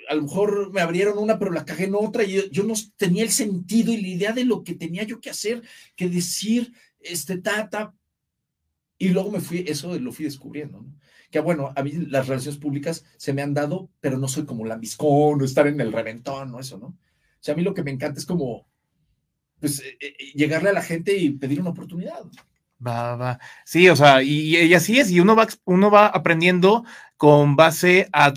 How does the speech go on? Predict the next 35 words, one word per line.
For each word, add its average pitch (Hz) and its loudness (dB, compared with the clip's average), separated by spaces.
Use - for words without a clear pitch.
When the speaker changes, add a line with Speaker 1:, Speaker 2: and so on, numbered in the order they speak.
Speaker 2:
todas 180 4
las 175 4
anécdotas 160 2
que - 2
has 147 2
tenido 151 4
a 156 8
lo 135 6
largo 147 4
de 143 -8
tu 143 0
vida, 147 4
porque 120 -2
luego 143 4
a 160 0
mí 165 0
me 170 2
ha 165 2
pasado, 151 2
este, 120 4
que 139 2
llegas 156 6
y, 135 6
"Oye, 190 8
tienes 208 2
que - 2
decir 175 6
tal 175 6
cosa, 170 4
¿no? 147 8
Los 180 6
cacahuates 185 6
saben 180 6
muy 175 6
ricos". 160 -2